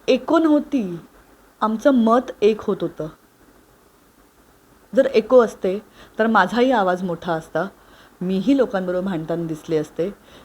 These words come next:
मीही माझ्या अंगाला हात लावला तर मी "ए"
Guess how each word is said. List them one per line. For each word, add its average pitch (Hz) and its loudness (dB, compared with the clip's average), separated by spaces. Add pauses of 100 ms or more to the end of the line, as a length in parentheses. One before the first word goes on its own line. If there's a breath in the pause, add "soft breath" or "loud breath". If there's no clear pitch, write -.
(100)
मीही 220 0 (100)
माझ्या 196 4
अंगाला 196 2
हात 208 -2 (100)
लावला 180 0
तर 202 -2
मी 196 -6 (600)
"ए" 220 10